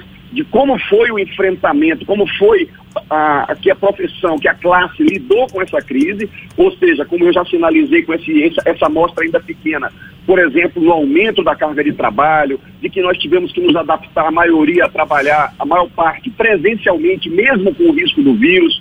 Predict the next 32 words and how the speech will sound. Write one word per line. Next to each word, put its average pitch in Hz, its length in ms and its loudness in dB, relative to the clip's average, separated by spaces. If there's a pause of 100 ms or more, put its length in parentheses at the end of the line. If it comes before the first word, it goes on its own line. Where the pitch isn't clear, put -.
(360)
E 262 340 2
nessa 208 440 -2
situação 175 560 -2
nós 202 180 0
podemos, 196 560 -2 (160)
a 196 100 2
partir 202 520 -6
desse 196 400 0
cenário, 156 560 -4 (280)
planejar 226 720 2
protocolos, 160 960 0
fazer 202 420 -2
sugestões, 170 760 0
fazer 208 420 0 (200)
orientações 214 920 0
para 190 240 0
que 208 160 -10
em 208 100 0
outros 247 480 2
momentos 170 540 2
e 175 40 4
outras 185 400 2
crises 196 360 -2 (280)
os 175 180 2
nossos 226 380 0
veterinários 175 760 0
estejam 185 480 0
mai-, 220 340 0
mais 233 320 0
protegidos, 240 760 0
ou 170 100 0
seja, 147 340 2